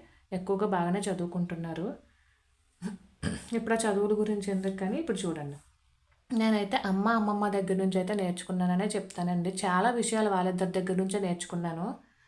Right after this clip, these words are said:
మనకి స్కూల్లో, కాలేజీలో ఎంతవరకు చెప్తారు, ఎంతవరకు అవసరం, only బుక్స్ వరకునే అండి.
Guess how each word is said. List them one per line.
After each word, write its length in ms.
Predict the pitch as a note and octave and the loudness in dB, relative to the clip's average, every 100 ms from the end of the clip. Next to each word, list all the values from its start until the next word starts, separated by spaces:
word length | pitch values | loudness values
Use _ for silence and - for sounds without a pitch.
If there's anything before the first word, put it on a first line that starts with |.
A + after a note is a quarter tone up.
| - - - - | -20 -20 -16 0
మనకి 260 | A#3 A#3+ C#4 | 0 2 0
స్కూల్లో, 440 | - A#3+ A#3 A#3 B3+ C4 A#3+ | 0 2 4 6 4 6 4
కాలేజీలో 560 | A3 A3 A3 A3 A3+ A3+ - - _ _ _ _ _ | 6 4 4 4 4 2 -4 -14 _ _ _ _ _
ఎంతవరకు 480 | G#3+ A3 A3+ A#3+ A#3+ A#3+ | 2 4 4 4 2 2
చెప్తారు, 400 | A#3 - A3 A3 G#3+ G3 | 0 0 2 4 2 2
ఎంతవరకు 400 | G3 G#3+ G#3+ A3 | 2 2 2 2
అవసరం, 360 | G#3+ G#3 G#3 G#3 G3 - _ _ G3+ | 2 2 0 -2 -4 -14 _ _ 2
only 180 | G#3+ B3 G#3 | 4 4 2
బుక్స్ 200 | F#3 G#3 | 2 2
వరకునే 340 | G3 G3 F#3+ F3+ | 2 2 2 2
అండి. 220 | E3 F3 | 0 -4